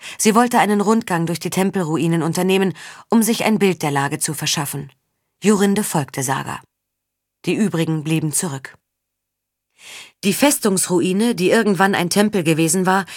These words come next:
ehe man sie zu einer burgähnlichen Anlage ausgebaut hatte, saß auf dem eigentlichen Gipfel des Berges. Gleich daneben gab es noch eine zweite Erhebung, die nur über eine breite Steinbrücke zu erreichen war. Von dort aus führte der Weg ins Dorf hinab.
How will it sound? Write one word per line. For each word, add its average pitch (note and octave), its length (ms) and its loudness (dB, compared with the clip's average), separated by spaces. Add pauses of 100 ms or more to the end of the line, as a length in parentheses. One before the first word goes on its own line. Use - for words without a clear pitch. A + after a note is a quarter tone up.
(160)
ehe F3 180 2
man D#3+ 220 0
sie D3+ 100 -4
zu E3+ 140 -2
einer D3+ 200 -2
burgähnlichen F3 760 0
Anlage E3 440 2
ausgebaut E3+ 560 0
hatte, G#3 280 -2 (420)
saß A3+ 300 2
auf A3+ 120 0
dem A#3 180 2
eigentlichen D3+ 600 -2
Gipfel D#3+ 300 -2
des C#3 160 -2
Berges. C3 540 -4 (880)
Gleich A3 260 2
daneben A3+ 420 2
gab A3 220 2
es - 140 -2
noch A3 100 -2
eine G#3 200 0
zweite G3+ 460 0
Erhebung, D#3 520 0 (380)
die G3+ 100 4
nur B3 220 4
über G#3 200 0
eine F#3 220 0
breite F3+ 340 -2
Steinbrücke D#3+ 640 0
zu - 160 -2
erreichen C#3+ 440 -2
war. C3 280 -8 (540)
Von G3+ 260 2
dort A3+ 260 2
aus G3 280 0
führte C4 320 0
der F#3+ 180 0
Weg F3+ 180 0
ins F#3+ 240 -2
Dorf C3+ 220 -2
hinab. C3+ 400 -8